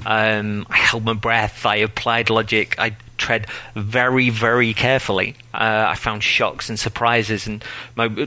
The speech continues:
moments and times where I was found out, bested, demoralized, torn apart.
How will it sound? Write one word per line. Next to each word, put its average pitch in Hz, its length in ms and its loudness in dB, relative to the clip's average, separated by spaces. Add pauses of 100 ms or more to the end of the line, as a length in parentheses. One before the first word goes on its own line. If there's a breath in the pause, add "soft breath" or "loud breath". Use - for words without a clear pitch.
(100)
moments 123 420 -2
and 139 100 -2
times 131 320 2
where 123 140 4
I 123 40 4
was 120 140 0
found 123 460 0
out, 104 340 0
bested, 107 460 -2
demoralized, 107 800 2
torn 113 240 -2
apart. 117 440 0